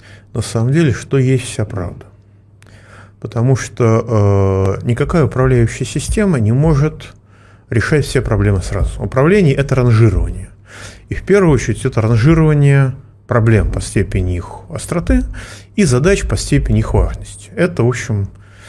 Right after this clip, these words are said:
э, вещи близкие, но не совпадающие. Потому что задача развития — это не решение су-,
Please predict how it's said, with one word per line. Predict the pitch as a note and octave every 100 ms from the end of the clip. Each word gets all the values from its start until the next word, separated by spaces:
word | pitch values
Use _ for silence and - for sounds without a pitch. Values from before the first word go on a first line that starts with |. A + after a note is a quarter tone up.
| - - - -
э, | - G#2+ G2+ F#2+ G2
вещи | G#2 B2+ - - A2+ G2+ G2 F#2 - - -
близкие, | C#3+ F3 - A2
но | B2
не | B2
совпадающие. | - - G#2+ F2+ E2+ - - - - - - - - -
Потому | - G#2+ G2+
что | A2+
задача | G2+ B2 A#2 A#2+
развития — | C3 C#3+ A#3 A#3 - A2 G#2+
это | D3 D3 -
не | B2 B2+ C#3+ C#3+
решение | C3+ C#3 C#3 G2 F2
су-, | - -